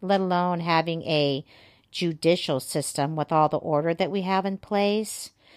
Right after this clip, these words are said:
Instead, we would have a world full of chaos where we could all do what we want to one another without any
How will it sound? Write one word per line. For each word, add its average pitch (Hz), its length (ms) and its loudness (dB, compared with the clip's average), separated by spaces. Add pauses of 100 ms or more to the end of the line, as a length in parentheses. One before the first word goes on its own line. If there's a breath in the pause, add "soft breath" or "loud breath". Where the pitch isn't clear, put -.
(240 soft breath)
Instead, 196 920 4
we 180 280 -2
would 233 160 0
have 160 320 2
a 170 160 0
world 165 680 0
full 190 320 0
of 214 140 -2
chaos 147 800 0
where 175 200 -2
we 180 200 -4
could 185 200 -2
all 160 280 4
do 240 240 -4
what 226 180 2
we 294 140 -2
want 175 360 0
to - 140 -8
one 165 220 -2
another 170 420 0
without 165 500 2
any 214 380 -2